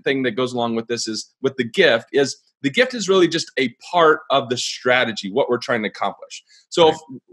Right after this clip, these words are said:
Speaker 1: when you're going and you're thinking about your church and should we do a gift? If so, what should that gift be? What should our strategy of giving it to the visitor be? It needs to be under the context of what are you trying to accomplish?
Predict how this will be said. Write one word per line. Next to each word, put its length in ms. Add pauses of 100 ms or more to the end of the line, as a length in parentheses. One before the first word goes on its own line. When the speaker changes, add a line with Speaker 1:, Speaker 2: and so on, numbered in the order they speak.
Speaker 1:
when 160
you're 120
going 420
and 80
you're 100
thinking 360
about 240
your 180
church 480 (340)
and 240
should 280
we 100
do 160
a 60
gift? 520 (300)
If 180
so, 440
what 200
should 140
that 180
gift 280
be? 380 (280)
What 220
should 100
our 120
strategy 800
of 240
giving 260
it 120
to 80
the 100
visitor 320
be? 360 (720)
It 180
needs 300
to 80
be 220
under 200
the 120
context 580
of 140
what 200
are 60
you 140
trying 300
to 60
accomplish? 640